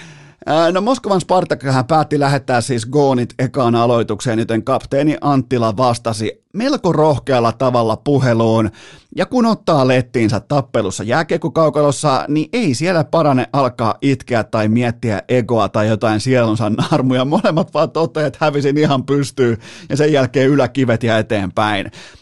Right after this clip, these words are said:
Mut kyllähän toi, mä en oo kattonut tällä kaudella Jokereita käytännössä yhtään, pois lukien ilmaiskanavien ottelut, mut kyllähän toi, nää, tota,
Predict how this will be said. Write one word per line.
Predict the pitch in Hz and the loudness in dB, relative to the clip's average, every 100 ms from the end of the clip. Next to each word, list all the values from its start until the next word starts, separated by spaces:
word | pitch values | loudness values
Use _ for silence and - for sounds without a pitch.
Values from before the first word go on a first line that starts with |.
| - | -8
Mut | 160 | -8
kyllähän | 202 240 262 | -2 -2 0
toi, | 220 202 170 123 - | 2 2 0 -6 -6
mä | 175 | -2
en | 208 | -2
oo | 214 | -2
kattonut | 175 165 147 127 | -4 -2 -2 0
tällä | 151 135 | 0 0
kaudella | 123 117 | 0 0
Jokereita | 123 123 113 107 | 0 0 -4 -2
käytännössä | 117 110 110 - | -2 0 -2 0
yhtään, | 139 139 - - 101 101 101 | 0 0 -2 -4 -4 -4 -6
pois | 139 131 127 | -2 -2 -2
lukien | 120 120 | -4 -2
ilmaiskanavien | 127 135 117 - 110 101 104 | 0 0 -2 -4 -6 -6 -4
ottelut, | 131 160 170 151 151 - - - | -4 -2 0 0 -2 -12 -20 -12
mut | 147 - | -8 -4
kyllähän | 214 240 | -2 0
toi, | 240 190 175 - _ _ _ | 0 0 0 -4 _ _ _
nää, | 151 185 | -2 -2
tota, | 143 139 151 147 147 | -2 -2 2 2 2